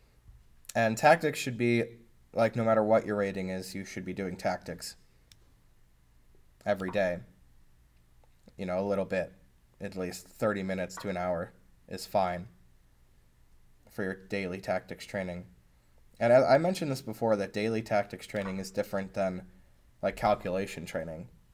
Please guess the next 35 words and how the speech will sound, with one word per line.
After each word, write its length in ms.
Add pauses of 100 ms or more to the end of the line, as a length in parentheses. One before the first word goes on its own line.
(200)
Daily 300
tactics 420
training, 300
you 60
should 180
be 80
spending 340
less 160
than 140
five 300
minutes 320
on 120
a 40
puzzle 500 (500)
and 160
trying 380
to, 260
uh, 260 (680)
build 240
your 80
pattern 380
recognition, 600
not 220
trying 300
to, 400 (840)
uh, 320
increase, 600
like, 260
the 140
ability 440
that 140
you 140
can 160
calculate, 680
like, 160